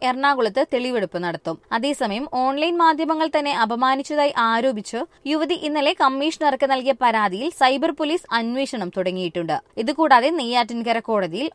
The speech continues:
ഓൺലൈൻ ചാനലുകൾക്കെതിരെ സ്വകാര്യ അന്യായം ഫയൽ ചെയ്യാനുള്ള ശ്രമങ്ങളും യുവതി ആരംഭിച്ചു.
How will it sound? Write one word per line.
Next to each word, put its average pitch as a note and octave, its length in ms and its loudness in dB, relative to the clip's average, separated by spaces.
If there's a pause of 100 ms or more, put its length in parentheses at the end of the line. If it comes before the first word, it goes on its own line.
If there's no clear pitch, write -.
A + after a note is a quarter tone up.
ഓൺലൈൻ D4+ 420 4
ചാനലുകൾക്കെതിരെ D4 920 2
സ്വകാര്യ C#4 560 2
അന്യായം D4+ 480 0
ഫയൽ C#4 260 2
ചെയ്യാനുള്ള B3 520 0
ശ്രമങ്ങളും B3+ 540 -4
യുവതി A#3+ 320 -8
ആരംഭിച്ചു. F3+ 640 -4